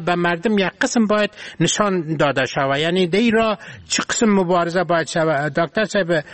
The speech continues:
محترم، پیشنهاد شما چی از مثلاً مطبوعات باید در این راه کا-، کار بکنه؟ از اون خاطر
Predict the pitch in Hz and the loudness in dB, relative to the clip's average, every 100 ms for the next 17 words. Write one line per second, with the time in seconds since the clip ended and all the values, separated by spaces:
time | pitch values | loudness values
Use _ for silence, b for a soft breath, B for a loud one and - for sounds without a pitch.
0 | B - 180 - 190 180 202 - 214 214 | B 0 0 2 0 0 -4 0 0 2
1 | 208 170 175 214 220 208 - 220 196 190 | 0 0 0 2 2 2 0 0 0 0
2 | 196 185 185 180 180 - 202 214 175 196 | 0 0 0 0 -2 0 0 0 0 0
3 | 175 185 185 180 175 185 175 - 180 175 | 2 2 2 2 0 -2 -2 -4 0 0
4 | 165 B B - 175 170 160 151 165 156 | -2 B B -2 0 2 0 0 0 0
5 | 160 202 262 277 262 262 | 0 0 0 0 2 0